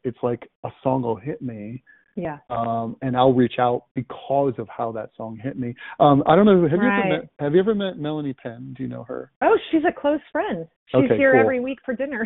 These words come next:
Speaker 2: <laughs> on
Speaker 1: Amazing.
Speaker 2: Thursday night.
Speaker 1: So, so she and I are literally having the same, like, conversation about which song to talk about next.
Speaker 2: Oh, yeah. Yeah.
Speaker 1: <laughs> So, and she keeps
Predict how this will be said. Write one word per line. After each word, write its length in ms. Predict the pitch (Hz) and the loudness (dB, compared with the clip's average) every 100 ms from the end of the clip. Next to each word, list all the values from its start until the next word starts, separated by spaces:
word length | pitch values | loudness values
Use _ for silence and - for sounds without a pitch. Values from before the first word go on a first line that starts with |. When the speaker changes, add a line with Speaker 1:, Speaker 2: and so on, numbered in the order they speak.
| - | -6
Speaker 2:
<laughs> 60 | 349 | -6
on 300 | 330 349 202 | -6 -4 -2
Speaker 1:
Amazing. 380 | 147 143 120 | 2 2 0
Speaker 2:
Thursday 200 | 117 233 - | -4 -8 -10
night. 140 | - - | -6 4
Speaker 1:
So, 220 | 170 151 - - | 4 4 -4 -2
so 80 | 175 - | -2 2
she 100 | 196 | 0
and 60 | 190 | 2
I 100 | 180 | 2
are 120 | 170 | 2
literally 320 | 165 165 165 | 0 -2 -4
having 360 | 151 147 143 131 | -4 -8 -8 -10
the 100 | 123 _ 135 | -14 _ -6
same, 640 | 131 135 131 131 127 123 _ _ | -6 -6 -6 -8 -10 -14 _ _
like, 460 | 240 117 120 117 _ _ _ - - | -10 -4 -4 -4 _ _ _ -20 -4
conversation 540 | 143 131 - 123 139 | -2 -2 -4 -6 -2
about 240 | 117 110 123 | 0 0 -2
which 200 | 123 123 _ | -4 -4 _
song 240 | 120 123 | -6 -4
to 80 | 123 | -8
talk 220 | 117 117 | -8 -6
about 220 | 123 117 117 | -4 -4 -2
next. 140 | 240 262 | 0 0
Speaker 2:
Oh, 100 | 262 | 0
yeah. 400 | 262 240 208 196 - - - | -2 -2 -4 -6 -8 -4 -6
Yeah. 360 | 233 208 185 - | -2 -4 -4 -4
Speaker 1:
<laughs> 260 | - - - | -6 -6 2
So, 180 | 190 160 - | 4 4 2
and 120 | - 185 | 0 2
she 60 | 254 | 4
keeps 180 | 381 | 4